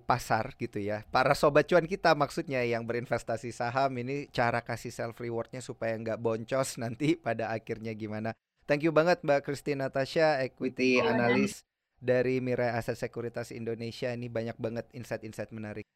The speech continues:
Speaker 1: Demikian Sobat Cuan diskusi kita terkait dengan bocor alus berkedok self reward ya. Para Sobat Cuan jangan lupa dengerin konten kita ini di Spotify, Apple Podcast, Google Podcast, dan juga ada Anchor.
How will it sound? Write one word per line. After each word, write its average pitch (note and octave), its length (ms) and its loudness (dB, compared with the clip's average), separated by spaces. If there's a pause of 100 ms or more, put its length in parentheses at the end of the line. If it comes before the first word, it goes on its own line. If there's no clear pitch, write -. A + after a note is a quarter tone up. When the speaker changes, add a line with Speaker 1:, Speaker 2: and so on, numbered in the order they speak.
Speaker 1:
Demikian G3 560 0
Sobat D#3+ 320 -4
Cuan F#3 240 -2
diskusi D#3 400 -8
kita D3+ 280 -8
terkait C3 400 -4
dengan B2+ 600 -4
bocor A#2+ 400 0
alus C3 400 -4
berkedok A#2 560 -4
self A#2 400 -8
reward A#2+ 400 -2 (100)
ya. C3+ 220 2 (320)
Para B2 240 2
Sobat A#2+ 320 -2
Cuan D3+ 160 2
jangan C3 240 0
lupa B2+ 240 -2
dengerin C3 400 -6
konten A#2+ 320 -8
kita A#2+ 320 -4
ini C#3+ 320 -4
di A#2+ 320 -6
Spotify, C3+ 960 0
Apple A2+ 240 -6
Podcast, C#3 480 -8
Google A2+ 240 -6 (160)
Podcast, - 480 -6
dan A#2 160 -4
juga A#2 240 -2
ada A2+ 200 -2
Anchor. C3 600 -2